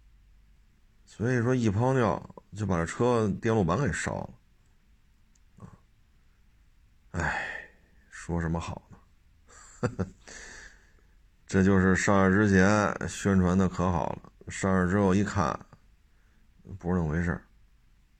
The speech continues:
啊。所以这个，各位，这怎么说呢？啊，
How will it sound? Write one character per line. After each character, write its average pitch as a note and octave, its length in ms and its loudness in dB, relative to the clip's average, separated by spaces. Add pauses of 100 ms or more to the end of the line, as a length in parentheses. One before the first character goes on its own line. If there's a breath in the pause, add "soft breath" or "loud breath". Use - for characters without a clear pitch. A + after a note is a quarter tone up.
(500)
啊。 - 200 -18 (960)
所 E2 120 -6
以 F#2 160 2
这 F2+ 260 2
个， E2+ 540 0 (2500 soft breath)
各 F2 200 -4
位， E2 420 -2 (1800)
这 - 100 -10
怎 E2 160 -6
么 D#2 80 -6
说 F#2+ 300 0
呢？ D2+ 100 -6 (840)
啊， G2+ 220 -16